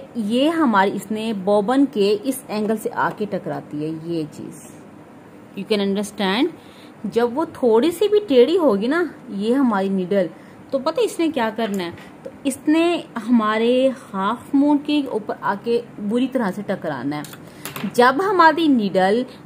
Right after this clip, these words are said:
इधर half moon के पास आके टकराएगी, तो इससे बहुत बड़ा effect जो होगा वो हमारी मशीन के इस वाला जो कि हमारा needle bar है इसके ऊपर होना है, ये फिर हमें working सही नहीं देगा। अगर आपका ये loose हो चुका है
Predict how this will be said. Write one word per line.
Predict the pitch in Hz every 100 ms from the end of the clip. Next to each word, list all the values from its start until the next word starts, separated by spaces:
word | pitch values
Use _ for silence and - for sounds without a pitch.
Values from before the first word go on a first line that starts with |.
| -
इधर | 233 269
half | 277 220 240 -
moon | 349 370
के | 359 403
पास | 254 233 247 -
आके | 170 185 185 269
टकराएगी, | 277 180 160 160 147 156 180 233 285 - - - 277
तो | - -
इससे | 254 - 330 302
बहुत | 208 208 214 262 269
बड़ा | 220 208 214 226 -
effect | 214 - 185 190 -
जो | 285
होगा | 247 185 170
वो | 196
हमारी | 226 202 175 196
मशीन | 214 185 - 190 190 185
के | 220 233 208 -
इस | 233 -
वाला | 220 185 180
जो | 185
कि | 185 202
हमारा | 190 160 165
needle | 180 175 180 196 277
bar | 233 175 175
है | 185 -
इसके | 214 - 247
ऊपर | 233 214
होना | 185 151
है, | 143 - - - 214
ये | 254
फिर | - 339
हमें | 277 202 202
working | 180 180 233 233
सही | 208 190
नहीं | 196 202
देगा। | 165 156
अगर | 147 196 262
आपका | 269 262 262
ये | 247
loose | 202 180 190 -
हो | 180
चुका | 175 247 277
है | 269 294